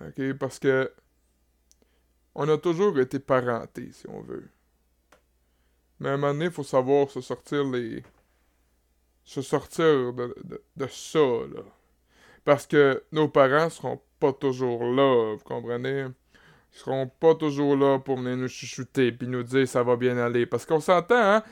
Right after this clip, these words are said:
C'est les mêmes parents qui nous ont chouchoutés quand on était jeunes, mais c'est les mêmes parents qui ont peur pour nous plus tard de faire des mauvais choix. Ok ? Mais la vie, c'est comme ça.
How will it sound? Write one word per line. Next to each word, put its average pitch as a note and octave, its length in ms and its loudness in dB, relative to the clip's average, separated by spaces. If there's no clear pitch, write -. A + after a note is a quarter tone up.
C'est E3+ 160 0
les F#3+ 160 6
mêmes B3 240 4
parents G3+ 400 6
qui F3+ 160 -4
nous D3 140 -6
ont C#3+ 80 -2
chouchoutés C#3 540 -4
quand C3+ 180 -2
on B2+ 100 -4
était A#2+ 240 -2
jeunes, C#3+ 320 0
mais C3+ 80 -2
c'est C#3+ 160 -2
les C#3 100 6
mêmes E3 220 2
parents D#3 320 4
qui D3+ 100 -4
ont B2 140 -2
peur F3+ 600 6
pour D3+ 280 -6
nous D3 340 -4
plus B2+ 220 -16
tard B2 440 2
de C3 160 4
faire D3 320 8
des C3+ 140 2
mauvais A#2+ 260 -2
choix. A#2+ 320 -10
Ok ? C3 80 -2
Mais C3+ 260 4
la C#3 200 4
vie, F3 480 0
c'est - 320 -4
comme C3+ 240 0
ça. C#3 280 0